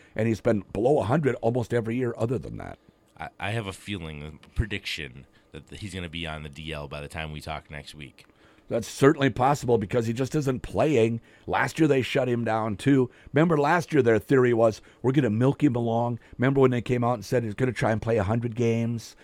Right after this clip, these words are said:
Speaker 1: and we're gonna milk, and then they shut him down anyway. So, uh, this year, he's played at least. He hasn't played well, uh, and he hasn't really played.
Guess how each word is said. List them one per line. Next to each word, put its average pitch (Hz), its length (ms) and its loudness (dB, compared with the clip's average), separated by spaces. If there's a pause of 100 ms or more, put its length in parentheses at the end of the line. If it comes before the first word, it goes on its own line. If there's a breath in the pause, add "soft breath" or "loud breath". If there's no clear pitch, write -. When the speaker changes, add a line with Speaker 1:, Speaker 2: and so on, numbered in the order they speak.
(200 loud breath)
Speaker 1:
and 113 140 -2
we're 117 80 0
gonna 113 160 2
milk, 123 260 2
and 135 160 0
then 143 120 2
they 139 100 2
shut 147 240 0
him 139 140 0
down 127 260 0
anyway. 120 540 -4 (300 soft breath)
So, 110 440 2
uh, 98 220 4
this 131 280 0
year, 143 120 -2
he's 110 240 -2
played 190 440 -2
at 110 200 0
least. 71 420 -6 (180 soft breath)
He - 80 -4
hasn't 104 220 -2
played 87 220 -4 (100)
well, 101 420 -2 (300 soft breath)
uh, 85 180 -6
and 127 80 -4
he 143 60 0
hasn't 165 240 2
really 117 160 0
played. 113 460 0